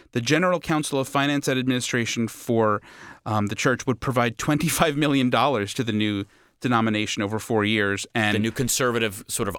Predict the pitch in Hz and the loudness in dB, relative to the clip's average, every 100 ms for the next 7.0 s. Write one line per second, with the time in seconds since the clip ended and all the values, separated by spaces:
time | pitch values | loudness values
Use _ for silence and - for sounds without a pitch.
0 | - 110 101 - - 60 - 135 123 85 | 0 0 0 -4 -6 -6 -6 0 0 0
1 | - - - 127 120 113 107 - 90 - | -4 -6 -4 0 2 0 -4 -6 -6 -6
2 | 82 - _ 131 120 127 131 120 - 120 | -10 -12 _ 0 2 0 0 -4 0 -2
3 | 110 120 113 110 104 101 110 - 262 233 | -2 -4 -4 0 0 -2 -4 -2 0 0
4 | 123 107 107 98 98 95 95 95 104 101 | 0 0 0 0 -2 -2 -2 -4 -8 -8
5 | - 101 90 - - - - - - 95 | -6 -2 -2 -4 -18 -18 -6 -2 -2 0
6 | 381 202 123 101 101 98 98 95 135 175 | -2 -2 -2 0 0 -2 -4 -2 -2 0